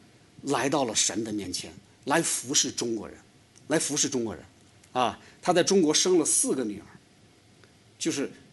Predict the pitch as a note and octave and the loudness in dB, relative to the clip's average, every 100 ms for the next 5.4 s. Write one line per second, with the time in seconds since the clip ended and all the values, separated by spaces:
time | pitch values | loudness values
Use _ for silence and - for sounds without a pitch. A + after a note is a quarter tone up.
0 | - D#3+ F#3 E3 F#3+ G3 E3+ F#3 D#3 E3 | -4 2 4 8 8 6 4 4 4 4
1 | - F#3 F#3+ B2 F3 C#3 - G2 - D3+ | 2 2 0 0 0 0 -2 -6 -2 0
2 | G2+ - - - - _ - C3+ C3+ C#3 | -2 -6 -20 -20 -20 _ -4 -2 0 -2
3 | C3+ A#2 C3 A2+ A2+ A#2+ - - - _ | -2 -2 -2 -2 -4 -6 -8 -14 -20 _
4 | - - - - D#3+ E3 F3 A3 G#3 G3 | -20 -20 -20 -4 2 4 6 8 10 10
5 | D#3 G3 C#3+ - | 10 8 4 0